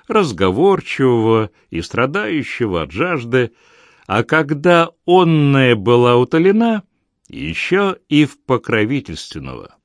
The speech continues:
Ему втемяшилось в голову, что под нашей грубой одеждой и слоем грязи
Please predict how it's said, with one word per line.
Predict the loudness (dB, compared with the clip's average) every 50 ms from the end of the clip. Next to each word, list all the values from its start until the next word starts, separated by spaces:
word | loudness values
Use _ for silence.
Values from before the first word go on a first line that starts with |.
| _ _ _ _ _ _ _ _ _ _ _ _ _ _ _ -8
Ему | -2 0 2 2 2 2 0
втемяшилось | -2 -4 -8 -6 -4 -2 -2 0 -2 -2 -4 -4 -4 0 0 0 0 -2
в | -4 -6
голову, | -4 -2 -2 -2 -2 -2 -2 -4 -6
что | -8 -4 -6 -6 -4
под | -2 -2 -2 -2 -2
нашей | -6 -6 -6 -6 -4 -4 -6 -6
грубой | -4 -4 -4 -4 -4 -4 -4 -4 -4
одеждой | -4 -4 -4 -4 -4 -4 -4 -8 -8 -8 -8
и | -8
слоем | -8 -8 -4 -2 -2 0 0 -2 -2 -2
грязи | -2 -2 -2 0 -2 0 2 2 2 2